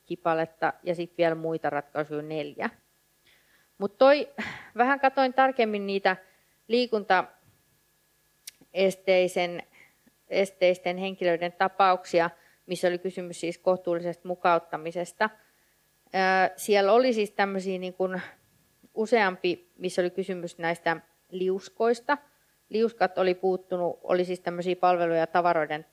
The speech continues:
tarjoajan tiloja, jo-, joihin oli esteellinen pääsy. Liuskat puuttuu kohtuuttoman pitkän aikaa, eikä tilannetta ollut korjattu pyynnöstä huolimatta. Osa näistä menestyi, ihan kaikki ei.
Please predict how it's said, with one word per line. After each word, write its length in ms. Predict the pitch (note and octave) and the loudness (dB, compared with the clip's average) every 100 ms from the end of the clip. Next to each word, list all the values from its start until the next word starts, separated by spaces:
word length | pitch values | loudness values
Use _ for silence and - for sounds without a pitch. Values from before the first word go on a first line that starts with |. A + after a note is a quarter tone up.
| - | -2
tarjoajan 720 | E3+ E3+ D#3 D3+ D#3 D3+ - _ _ _ _ _ | 0 0 -4 -2 -2 -4 -8 _ _ _ _ _
tiloja, 480 | F3+ F3 F#3 A3 A#3+ - _ _ | -4 2 4 4 2 -2 _ _
jo-, 220 | E3+ E3+ - | -2 -2 0
joihin 340 | F3 E3+ E3+ | 0 0 -2
oli 180 | D#3+ D#3+ | -4 0
esteellinen 480 | E3 - D3+ D3+ D#3 | -2 -4 -8 -8 -8
pääsy. 360 | - C#3+ F3 G3 _ _ - | -4 -4 -4 -10 _ _ -4
Liuskat 480 | B3 B3 G#3+ - | -2 0 -4 -6
puuttuu 440 | - G#3 G3 - F3 | -4 -4 -4 -4 -4
kohtuuttoman 640 | - G3+ G3+ F#3 - E3 | 2 0 0 -6 -2 -2
pitkän 400 | E3 F3 - D#3+ | -2 -6 -4 -4
aikaa, 320 | D3 D3+ - D3 | -4 -6 -4 -4
eikä 200 | D#3+ D#3+ | -4 -6
tilannetta 580 | E3 E3 D#3 D#3 - | -4 -4 -4 -6 -4
ollut 240 | D3 D#3 - _ _ _ - | -2 -2 -4 _ _ _ 0
korjattu 680 | F3 E3+ D#3+ - - F#3 _ _ _ _ _ _ _ _ _ | 0 2 -2 -6 -8 -8 _ _ _ _ _ _ _ _ _
pyynnöstä 360 | G3+ F#3 F3 - | -2 -2 -4 -2
huolimatta. 540 | F3 F3 E3+ E3 - F3 _ _ _ _ - | 0 0 -2 -8 -8 -8 _ _ _ _ 0
Osa 260 | - C#4 B3 | 2 2 2
näistä 260 | F3 F3 | 0 -2
menestyi, 600 | A3 A#3 C4 C4+ C4 A3+ A3 _ | -4 -2 0 -2 -4 -8 -8 _
ihan 240 | G#3 A3 G3+ | -4 -2 0
kaikki 480 | F3+ E3+ - - D#2+ | 0 0 -4 -6 -2
ei. 340 | D#3 E3 G3 | -2 -2 -8